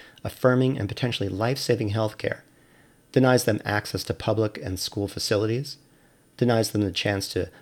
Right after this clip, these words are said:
play on sports teams with their classmates, and it restricts the ability of children to learn about the breadth of American history,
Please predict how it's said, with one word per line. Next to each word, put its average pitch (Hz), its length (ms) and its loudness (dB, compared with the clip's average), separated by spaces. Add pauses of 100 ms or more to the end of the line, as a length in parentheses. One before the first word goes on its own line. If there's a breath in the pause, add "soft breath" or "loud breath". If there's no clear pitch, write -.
play 117 180 0
on 101 140 0
sports - 420 -2
teams 110 300 -2
with - 100 -4
their - 100 -2
classmates, 117 640 -4 (640 soft breath)
and 120 80 0
it 120 60 2
restricts - 440 2
the 107 140 2
ability 104 340 2
of 95 80 -2
children 98 380 -2
to - 160 -10
learn 107 300 -2
about 95 340 -2
the - 80 -12
breadth - 460 -2
of 82 100 -6
American 92 420 -4
history, 87 440 -4